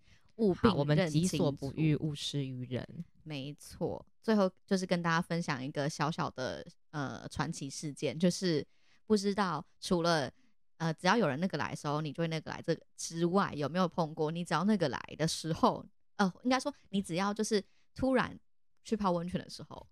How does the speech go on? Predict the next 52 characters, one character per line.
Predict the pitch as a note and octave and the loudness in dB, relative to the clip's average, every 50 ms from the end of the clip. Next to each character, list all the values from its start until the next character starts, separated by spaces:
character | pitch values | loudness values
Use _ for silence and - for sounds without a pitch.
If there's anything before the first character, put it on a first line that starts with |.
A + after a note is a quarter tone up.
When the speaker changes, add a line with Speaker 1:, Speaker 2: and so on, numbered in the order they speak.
| _ - - - | _ -20 -20 -20
Speaker 1:
或 | - - - E3+ F3+ | 0 4 4 4 6
者 | F3+ F3 | 6 2
是 | D#3+ - G#3+ F#3 D3+ - - - | 2 2 2 0 0 -2 -6 -12
你 | - D#3 | -8 -2
要 | D3 F3+ | 0 4
去 | G#3+ - - | 6 6 6
吃 | G3+ - - F#3 | 6 6 2 -2
冰 | - - B3+ C4 | -2 0 0 0
的 | - C#4 - | 2 2 2
时 | - - E3 | 2 4 6
候， | G3 A#3+ F#3+ - - - - - - | 8 6 6 6 2 -10 -20 -8 -4
你 | - E3+ E3+ G3 F#3 G#3 - | 0 2 2 4 2 2 2
那 | C4 | 2
个 | A3 A#3+ - - _ _ _ _ _ _ _ _ | 0 0 -2 -4 _ _ _ _ _ _ _ _
就 | - - E4+ B3+ | -2 0 2 4
会 | C#4+ D#4+ C4+ A#3 | 4 4 4 4
来 | G3 - - F3 | 2 0 0 2
呢？ | G3+ B3 C#4 D#4+ B4+ A#4+ - - _ - - - - - - - - - | 2 2 2 2 0 -2 -6 -8 _ -20 -20 -18 -16 -18 -18 -20 -10 -2
我 | - G#4 | 0 0
个 | G#4+ - - A#4 F#4 | 2 4 4 6 8
人 | D4 A#3+ A#3 C#4 | 8 8 8 6
是 | - F4+ D4 | 2 -2 0
屡 | A#3+ G#3 E3+ D#3 | 2 2 2 2
试 | F3 - B3 A#3 | 2 0 -2 -2
不 | - - A#3 | 0 2 2
爽 | A#3 - - D#3 C#3 A#2 C3 D#3+ | 2 2 2 0 0 0 -2 -6
的。 | - - | -4 -2
Speaker 2:
好 | G#3 A#3+ | -2 -2
险， | A#3+ C#4 A#3+ G#3+ | 0 0 0 0
我 | G3 G#3 | 0 0
比 | G3+ | 2
较 | G3 G#3 G#3+ | 2 2 4
没 | G#3+ G#3+ | 4 6
有 | G3 D#3+ | 4 6
泡 | - A3 G3 F3 | 6 6 6 6
温 | E3 E3 E3+ G3 | 6 6 6 4
泉 | - D#3 A#2 | 4 2 0
的 | A#2 C3+ | 0 -2
习 | C#3+ - - A#2 A2 - | -2 -4 -6 -12 -12 -8
惯。 | - C#3+ A#2+ - - - - - - - _ _ _ _ _ _ _ _ _ | -4 -4 -4 -4 -6 -14 -20 -20 -20 -20 _ _ _ _ _ _ _ _ _
Speaker 1:
那 | - G#3+ G#3 F#3+ F3 | -8 -6 -4 -4 -4
我 | D#3 C#3+ C#3 | -4 -4 -4
可 | - | -4
能 | C4+ B3+ | -4 -4
Speaker 2:
但 | E3+ D#3 | -2 -2
是 | A#3+ F#3 | -2 0
游 | E3+ D3+ D3+ | 0 0 0
泳 | F3 F#3+ E3+ | 2 0 0
的 | C#3 C#3 | -2 -2
部 | - D#3 | -4 -4
分 | D3 - D3 D3 | -2 -2 0 0
会。 | D#3 - - C#3+ | 0 2 4 6